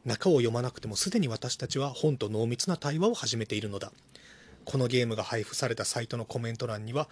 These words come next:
多くのレビュアーたちがどの本を選んだかや、自分と父との関係について熱心に書き込んでいる。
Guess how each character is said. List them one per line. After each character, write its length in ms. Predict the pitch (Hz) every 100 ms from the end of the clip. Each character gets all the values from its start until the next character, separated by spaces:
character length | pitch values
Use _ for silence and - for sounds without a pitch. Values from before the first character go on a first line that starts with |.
| - - -
多 180 | 139 139
く 140 | 160
の 140 | 160
レ 100 | 151
ビ 120 | 180 143
ュ 80 |
ア 40 | 107
ー 20 |
た 120 | 107
ち 140 | - -
が 120 | 147 - - -
ど 120 | - 147
の 100 | 180
本 240 | 185 165
を 60 | 113
選 180 | 117 110
ん 60 |
だ 80 | 98
か 140 | -
や、 160 | 107 123 - - - - -
自 200 | 107 123
分 240 | 139 185 208
と 140 | 214
父 300 | - - -
と 100 | 233
の 100 | 160
関 300 | - 180 196
係 220 | - 220
に 120 | 226
つ 180 | 220 -
い 80 | 208
て 120 | 269
熱 180 | 175 147
心 240 | - 135 147
に 100 | -
書 60 | -
き 80 | -
込 160 | 107
ん 60 | 98
で 80 | 95
い 80 |
る。 80 | 95